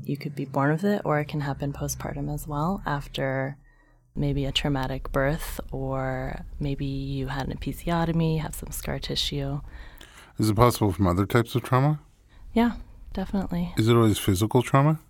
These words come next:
Speaker 1: It can be physical, it can be emotional trauma. Like I said, it could be idiopathic. Some women are just born that way.
Speaker 2: Mm-hmm.
Speaker 1: Mm-hmm. Yeah.
Speaker 2: And, um,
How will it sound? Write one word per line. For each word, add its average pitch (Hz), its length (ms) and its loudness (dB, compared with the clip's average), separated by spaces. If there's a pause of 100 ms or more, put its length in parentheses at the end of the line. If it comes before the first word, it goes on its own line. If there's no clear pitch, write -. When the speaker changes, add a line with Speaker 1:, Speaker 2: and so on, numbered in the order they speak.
(560)
Speaker 1:
It 302 160 2
can 294 180 6
be 294 100 6
physical, 220 380 2
it 220 80 0
can 196 160 0
be 185 100 4
emotional 165 520 0
trauma. 160 480 -4 (100)
Like 165 140 -6
I 160 40 -6
said, 151 200 -6
it 143 100 -6
could 147 220 -4
be 147 400 -4 (120)
idiopathic. 143 640 0
Some 143 200 -4
women 139 300 -2
are 139 100 -2
just - 480 -8 (360)
born 175 260 2
that - 200 -8
way. - 280 -6
Speaker 2:
Mm-hmm. 85 260 4 (240)
Speaker 1:
Mm-hmm. 160 200 0 (500)
Yeah. 180 140 -4 (640)
Speaker 2:
And, 104 480 6
um, 101 460 4